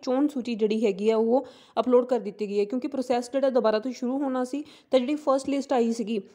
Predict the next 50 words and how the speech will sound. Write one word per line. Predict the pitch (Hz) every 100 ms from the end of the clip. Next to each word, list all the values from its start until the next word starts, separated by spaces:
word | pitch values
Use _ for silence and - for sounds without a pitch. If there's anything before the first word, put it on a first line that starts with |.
| _ -
ਉਹਦਾ | 233 269
ਤਾਂ | 294
ਹੁਣ | 302 262
ਕੋਈ | 277
ਮਤਲਬ | 254 247 233
ਨਹੀਂ | 240
ਰਹਿ | 269 233
ਗਿਆ | 240
ਸੀ, | 254
ਕਿਉਂਕਿ | 254 262 254
ਕੈਟਾਗਰੀਜ਼ | 240 226 214 240 254
ਜਿਹੜੀਆਂ | 233 247
ਸ਼ਫਲ | 240 240 233
ਕੀਤੀਆਂ | 208 233 233 247
ਨੇ | 285 294 - _
ਤੇ | 285
ਉਸ |
ਤੋਂ | 277 294
ਬਾਅਦ | 240 240
ਜਿਹੜੀ | 233 262 269
ਹੈਗੀ | 254 247
ਹੈ |
ਚੋਣ | 254 254 254
ਸੂਚੀ | 262 247 262
ਹੁਣ | 247 269 220
ਸਕਰੂਟਨੀ | 269 240 233 226 233
ਲਈ | 233
ਜੇ | 233
ਆਪਾਂ | 240
ਕਹਿ | 220 220
ਲਈਏ, | 220 226
ਇਹਨੂੰ | 233 247
ਹੀ |
ਫਸਟ | 269 254 240 -
ਲਿਸਟ | 247 247
ਕਹਿ | 247 220
ਲਈਏ, | 220 214 269 294 - _
ਤਾਂ | - 285
ਉਹ | 262 294
ਜਿਹੜੀ | 269 262
ਚੋਣ | 254 226
ਸੂਚੀ | 226 220 226
ਅਪਲੋਡ | 233 233 220
ਕਰ | 220 208
ਦਿੱਤੀ | 214 208 247
ਗਈ | 262 285
ਹੈ। | 311 - - -
ਇਸ | 269
ਤੋਂ | 349
ਬਾਅਦ | 269 254 247 214